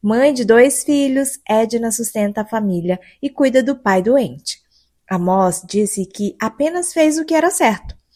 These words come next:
E Edna agradeceu emocionada pelo gesto raro. Um exemplo que inspira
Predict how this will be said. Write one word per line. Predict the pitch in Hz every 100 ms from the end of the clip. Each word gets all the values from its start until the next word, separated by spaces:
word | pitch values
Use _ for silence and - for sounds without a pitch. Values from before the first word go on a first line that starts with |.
| - - -
E | 196
Edna | 175 196 208 202 -
agradeceu | - 202 254 220 226 262 277 - 226 - -
emocionada | 277 330 240 254 330 330 269 208 190 196 233 - _ _
pelo | - 302 294
gesto | 190 185 180 - 226
raro. | 170 160 143 143 147 _ - -
Um | -
exemplo | 330 247 202 247 320 196 175
que | - 269
inspira | 381 - - - 196 190 233